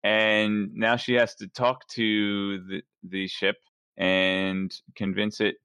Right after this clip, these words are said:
to, uh, no longer be a ship, but turn into water so that it can, uh, do, do the ultimate serving of its crew, which is what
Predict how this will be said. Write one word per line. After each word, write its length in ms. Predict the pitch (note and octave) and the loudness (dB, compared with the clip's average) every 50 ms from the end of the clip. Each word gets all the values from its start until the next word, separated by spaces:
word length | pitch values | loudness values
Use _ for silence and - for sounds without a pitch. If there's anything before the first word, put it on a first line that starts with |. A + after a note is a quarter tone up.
| - - | -8 -4
to, 640 | G#2+ G2+ G2 G2 G2 G2 G2 F#2+ F#2+ F#2+ G2 F#2+ F#2 - _ _ _ _ _ _ - | -2 -2 0 0 0 0 -2 -2 -2 -2 -4 -6 -8 -12 _ _ _ _ _ _ 0
uh, 500 | F2+ F#2+ F#2+ F#2+ F#2+ F#2+ F#2 F#2 F#2 F2 - | 2 4 4 4 4 4 4 4 4 2 2
no 260 | G#2+ A2 A2+ A#2 B2 | 2 2 2 4 4
longer 260 | B2 A#2+ A#2 A2 A2 G#2 | 4 4 2 2 0 0
be 160 | G2 G2+ F#2+ | 2 2 2
a 60 | F#2+ | 2
ship, 300 | F#2+ - - G2+ G2+ - - _ | 0 0 0 -2 -2 -2 -6 _
but 160 | - F#2+ F2 - - - | -2 -2 -2 -2 -4 -4
turn 180 | - A2 G#2+ | -2 0 0
into 260 | G#2+ G#2 G2+ - G2+ | 0 0 -2 -2 -2
water 420 | F#2+ G2 G#2 A2+ G#2 G2 F2+ F2+ F2+ | 0 2 4 4 4 4 2 2 0
so 220 | - - F#2+ F#2+ F#2 | -2 0 0 2 2
that 100 | F#2 F#2 | 4 2
it 140 | F#2 F2+ | 2 0
can, 340 | - G2 F#2 F#2 F#2 F#2 F2+ - _ _ _ _ _ - - | -2 -4 -4 -4 -4 -6 -8 -12 _ _ _ _ _ -6 -2
uh, 480 | F#2 F#2 F2+ F#2 F#2 F2+ F2+ F2+ F2 - - _ _ _ - - - - | 2 4 4 6 6 6 4 4 2 0 -4 _ _ _ -20 -20 -14 -4
do, 220 | - G#2+ G#2 F#2+ - | -2 0 0 0 -4
do 240 | - - B2 B2+ | -6 -2 0 2
the 160 | A2 G#2+ G#2 G2+ | 4 4 4 4
ultimate 500 | A2+ A2+ A2 - A#2 A2+ A2 A2 G#2 - _ _ _ _ _ - | 4 2 0 0 0 2 2 2 0 -2 _ _ _ _ _ -14
serving 600 | - - A#2 A2 G#2 G2 G#2 G#2 G2+ G2+ G2+ G2+ | -4 0 0 0 2 2 0 0 0 0 -2 0
of 240 | - - F#2+ F2+ | 0 0 2 2
its 260 | F#2 F2 - - - - | 2 0 -2 -4 -10 -14
crew, 380 | - - - G2+ F#2+ F#2 F2+ | -10 -4 0 0 2 2 0
which 200 | F2+ F2+ - - | 0 -4 -4 -6
is 160 | F2+ E2+ - | -8 -8 -2
what 200 | G2+ G#2 G2+ F2+ | 0 0 0 0